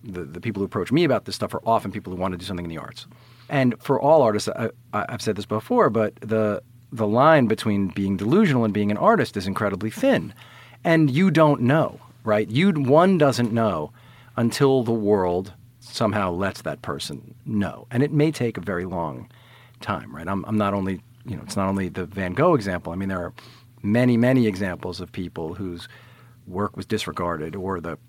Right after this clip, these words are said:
right it, within their m-, moment as a, a young artist, it, what they were doing wasn't in tune with what the times, uh, wanted.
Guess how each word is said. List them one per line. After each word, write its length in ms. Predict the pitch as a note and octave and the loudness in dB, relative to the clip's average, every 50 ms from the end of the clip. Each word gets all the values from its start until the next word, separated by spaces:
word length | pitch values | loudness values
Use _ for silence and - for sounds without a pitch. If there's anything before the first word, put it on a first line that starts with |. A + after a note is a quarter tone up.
| - _ - - - - C#2 - - - | -20 _ -20 -20 -18 -16 -16 -16 -16 -6
right 220 | G2+ G#2+ A2 A#2 G#2+ | -2 0 2 2 2
it, 160 | A2 - - | 0 -2 -2
within 320 | B2 A2 G2+ A2 A2 G#2 | -4 -2 0 2 2 2
their 380 | F#2 G2 A2+ A2+ B2 B2+ B2+ A#2+ - | 2 4 4 6 6 4 4 2 0
m-, 340 | A2+ G#2 G#2+ A2 A2 A#2 - | -2 0 0 2 0 0 -2
moment 540 | - C3 A#2+ B2 B2 B2+ B2 A2 A2+ A2 G#2 | 0 4 6 6 6 6 6 4 4 2 0
as 200 | G#2+ A2 G2+ F#2+ | -2 -4 -4 -4
a, 300 | G2+ - G#2+ G#2 - - | -6 -6 -6 -6 -6 -6
a 20 | A#2+ | -4
young 320 | G#2+ A2 A2 A2 A2+ G#2+ | -2 0 2 2 2 2
artist, 360 | G2+ G2 F#2+ F#2 G2+ - - | 2 2 0 0 -2 -2 -2
it, 100 | A2 - - - - - - - - - - | -6 -6 -6 -14 -20 -20 -20 -20 -20 -20 -10
what 160 | - G2+ G#2 - | -8 -8 -2 -2
they 100 | A#2 G#2+ | 0 0
were 100 | G#2 G2 | 0 2
doing 300 | G#2+ A2 G#2+ G#2 G2+ G2 | 2 2 2 2 2 0
wasn't 300 | G#2+ G#2 G#2 A2 G2+ G#2 | 0 0 0 0 0 0
in 120 | G#2 G2+ | -2 -2
tune 460 | - - - A#2+ A#2 A2 A2 A2 A2 | -4 -4 -2 -2 0 0 0 0 0
with 220 | G#2 G#2 G#2 - G2 | 0 -2 -2 -4 0
what 260 | G2 A2 G#2+ - - | 0 0 0 0 -2
the 100 | A2 G#2 | -4 -4
times, 720 | - - - G#2+ G2+ G2+ G#2 G2+ G2+ G2+ G2+ G2+ - - - C#3 | -4 -2 -2 0 0 0 0 -2 -2 -4 -4 -6 -8 -10 -10 -6
uh, 160 | A#2+ G#2+ G2 | -4 -4 -2
wanted. 560 | G2+ G#2 A2 G#2 G2+ G2 F#2+ - F2+ G2 - | 0 0 0 0 0 -4 -4 -6 -8 -8 -8